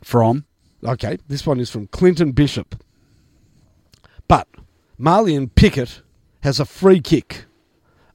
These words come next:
Speaker 2: under the Toby Green rule. Needing a point to draw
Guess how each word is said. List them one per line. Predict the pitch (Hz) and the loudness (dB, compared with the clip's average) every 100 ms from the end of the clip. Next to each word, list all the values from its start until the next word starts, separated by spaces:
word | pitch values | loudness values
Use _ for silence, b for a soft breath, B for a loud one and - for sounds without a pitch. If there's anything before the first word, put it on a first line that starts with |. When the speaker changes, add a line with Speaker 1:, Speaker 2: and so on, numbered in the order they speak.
| - | 2
Speaker 2:
under | 190 190 | 2 4
the | 160 | -2
Toby | - - 175 151 143 120 101 _ _ | -4 0 0 2 -2 -6 -18 _ _
Green | - 180 190 185 | 2 6 8 6
rule. | 135 82 78 - _ _ _ _ b b b | 0 -4 -12 -20 _ _ _ _ b b b
Needing | 151 170 160 | 2 4 2
a | |
point | 143 - 220 208 | 2 4 4 0
to | |
draw | 190 123 165 151 139 | -8 2 6 6 4